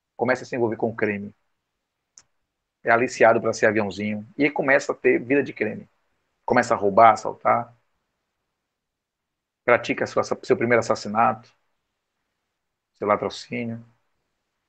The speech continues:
Essa criança não teve uma estrutura familiar boa, não tem amparo moral,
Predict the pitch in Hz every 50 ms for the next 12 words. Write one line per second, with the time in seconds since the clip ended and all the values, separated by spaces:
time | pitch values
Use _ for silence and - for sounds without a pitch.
0 | _ _ _ _ _ _ _ _ _ _ _ _ _ _ _ _ _ _ _ _
1 | _ _ - 170 170 - 208 - - 151 156 156 - 151 147 143 131 - 151 147
2 | 143 135 147 147 147 147 139 135 143 135 - - - 139 135 - - - 151 160
3 | 160 139 123 - - 127 120 120 117 110 113 113 98 113 113 113 120 127 131 135
4 | 139 139 - _ _ _ _ _ _ _ _ _ _ _ _ _ 127 127 120 117
5 | 143 135 120 113 113 - 120 113 110 107 107 107 110 117 127 131 135 135 127